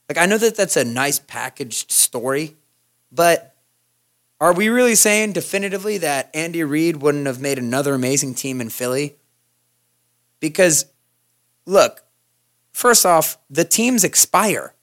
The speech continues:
It's just what I said with Ben and that offensive line. Like, they don't just stay the same players forever. You lose them to free agency, and then guys get older, and they get not as good.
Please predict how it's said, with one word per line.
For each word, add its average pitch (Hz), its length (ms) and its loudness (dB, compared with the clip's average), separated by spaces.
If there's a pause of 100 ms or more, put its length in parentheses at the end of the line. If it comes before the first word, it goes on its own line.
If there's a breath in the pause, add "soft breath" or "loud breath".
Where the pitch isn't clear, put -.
(460)
It's 160 160 -4
just 196 220 -2
what 196 80 -2
I 165 40 0
said 180 180 2
with 135 160 -8
Ben 170 220 -4
and 160 100 -6
that 143 80 -2
offensive 151 500 -4
line. 160 220 -6
Like, 120 180 -6 (440)
they 151 80 6
don't 277 180 6
just - 200 4
stay 175 440 2
the 131 140 -4
same 160 480 2
players 175 480 2
forever. 151 540 0 (220 loud breath)
You 123 80 -4
lose 151 280 4
them 247 100 2
to 233 100 2
free 180 220 -4
agency, 151 580 -4 (180 soft breath)
and 147 140 0
then 165 100 0
guys 160 280 2
get 156 140 2
older, 185 460 6
and 147 140 2
they 151 80 2
get 156 200 -2
not 175 200 -2
as 123 140 -4
good. 190 440 2